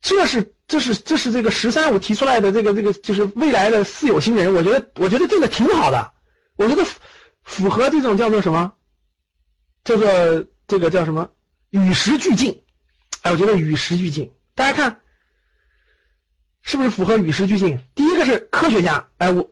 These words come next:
我觉得啊，我觉得我也，我首先希望孩子成为科学家，确实是这样。第二就是科技领军人才，哎，我觉得真的是在某个科技领域，他不是科学家，但他是领军人才，他可以组织很多科研人员去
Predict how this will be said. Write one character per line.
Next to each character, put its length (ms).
我 200
觉 140
得 60
啊， 240
我 200
觉 80
得 100
我 80
也， 240
我 120
首 160
先 160
希 120
望 120
孩 100
子 60
成 160
为 60
科 120
学 120
家， 180
确 160
实 80
是 60
这 80
样。 180
第 100
二 140
就 100
是 80
科 380
技 140
领 180
军 160
人 140
才， 240
哎， 80
我 60
觉 60
得 60
真 160
的 60
是 120
在 120
某 160
个 100
科 260
技 160
领 240
域， 140
他 120
不 100
是 100
科 180
学 120
家， 180
但 140
他 100
是 80
领 180
军 140
人 160
才， 220
他 100
可 80
以 80
组 220
织 120
很 120
多 120
科 200
研 160
人 100
员 180
去 240